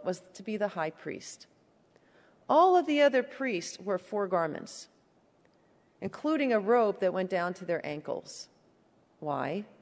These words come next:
Because when they would walk up to the altar, their robe would be a little bit displaced, and it was considered inappropriate for a man's leg to be showing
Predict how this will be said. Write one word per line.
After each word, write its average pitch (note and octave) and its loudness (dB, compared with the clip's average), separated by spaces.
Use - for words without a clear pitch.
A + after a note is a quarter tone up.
Because C#4+ 2
when A#3+ 0
they D4 2
would C#4 0
walk A3+ 4
up B3+ 4
to B3 -2
the F#3 -4
altar, G3+ 0
their A#3 4
robe C4 6
would A3 -2
be G#3 -2
a G3+ 2
little C4 0
bit B3 -2
displaced, A3 -2
and A3 -2
it A#3+ 4
was A#3 -2
considered B3+ -2
inappropriate B3 0
for A3 -2
a G#3 0
man's A#3 0
leg G3+ 0
to A#3 0
be A3+ 0
showing G3+ 0